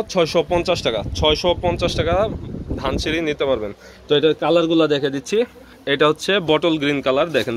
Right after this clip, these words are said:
বটল গ্রিন কালার, এইগুলো কিন্তু এখন হিউজ পরিমাণে restock করা হয়েছে। এটা বটল গ্রিন কালার, এটা হচ্ছে black কালারটা,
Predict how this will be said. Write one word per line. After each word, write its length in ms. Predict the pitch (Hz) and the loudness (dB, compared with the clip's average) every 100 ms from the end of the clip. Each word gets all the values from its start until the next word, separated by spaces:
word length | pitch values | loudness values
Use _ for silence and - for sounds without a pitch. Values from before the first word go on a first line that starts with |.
| 120 | 0
বটল 240 | 123 147 139 | 0 0 0
গ্রিন 180 | 143 135 | 0 2
কালার, 220 | 147 175 160 156 | 2 2 2 2
এইগুলো 220 | 151 175 170 | 4 2 2
কিন্তু 160 | 175 180 | 2 2
এখন 120 | 165 175 135 | 2 2 2
হিউজ 200 | 156 165 170 | 0 0 2
পরিমাণে 300 | 180 175 165 | 4 4 4
restock 400 | 147 139 - 127 | 2 0 -4 -4
করা 100 | 143 135 | 0 -2
হয়েছে। 140 | 135 185 | 0 -2
এটা 100 | 143 131 | 0 0
বটল 300 | 135 156 139 135 | 2 0 -2 -2
গ্রিন 160 | 135 131 | -4 -4
কালার, 240 | 147 170 - - - - - - 143 | -2 -2 -4 -10 -18 -18 -20 -4 0
এটা 120 | 147 160 | 4 2
হচ্ছে 180 | - 185 165 | 2 0 2
black 180 | 131 127 - | 2 2 0
কালারটা, 340 | 110 104 - | -2 -2 -8